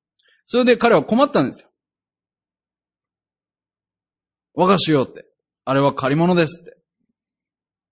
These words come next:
で、この預言者の友-、友柄は、まあ、エリシャに仕えてますから、その主よって呼んだんですね。エリシャのこと。だからそのエリシャに泣きついたんですよ。皆さん困った時に誰に泣きつきますか？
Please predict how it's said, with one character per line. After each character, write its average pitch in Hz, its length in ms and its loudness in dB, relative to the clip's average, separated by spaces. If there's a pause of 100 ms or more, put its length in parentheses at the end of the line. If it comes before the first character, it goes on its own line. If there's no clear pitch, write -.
(840)
で、 160 80 -2
こ 202 100 4
の 190 60 4
預 180 140 6
言 269 160 4
者 226 100 0
の 170 100 2
友-、 175 240 0
友 165 260 0
柄 180 200 2
は、 - 380 2 (100)
ま - 100 -4
あ、 135 40 0
エ 180 80 4
リ 185 100 2
シ 151 100 -2
ャ - 20 0
に 113 100 -4
仕 - 140 -18
え 147 120 0
て 110 80 -8
ま 104 100 -8
す - 80 -20
か 131 100 -4
ら、 170 240 0 (180)
そ - 120 -8
の 123 80 -2
主 180 160 -2
よ 151 200 4
っ - 40 -20
て - 180 -14 (340)
呼 127 140 -4
ん 131 40 -2
だ 123 120 -2
ん - 20 -6
で 92 80 -12
す - 120 -12
ね。 214 320 -6
エ 123 60 -4
リ 110 80 -4
シ - 80 -12
ャ - 20 -14
の 95 80 -14
こ - 80 -20
と。 - 200 -20 (440)
だ 151 60 -10
か 160 80 2
ら 147 40 2
そ 165 100 -2
の 170 60 -2
エ 220 80 4
リ 202 80 2
シ 190 80 0
ャ 165 40 2
に 143 80 2
泣 156 220 0
き - 40 -20
つ 277 100 -4
い 247 60 -2
た 139 100 -4
ん - 40 -8
で - 80 -20
す - 60 -20
よ。 - 60 -20 (2750)
皆 254 160 2
さ 247 100 2
ん 185 40 -2
困 208 160 2
っ 226 60 0
た 214 100 0
時 156 200 -2
に 156 180 -2
誰 190 200 0
に 143 100 0
泣 117 200 -4
き - 20 -20
つ - 60 -20
き 135 100 -10
ま 117 80 -8
す - 80 -18
か？ - 200 -20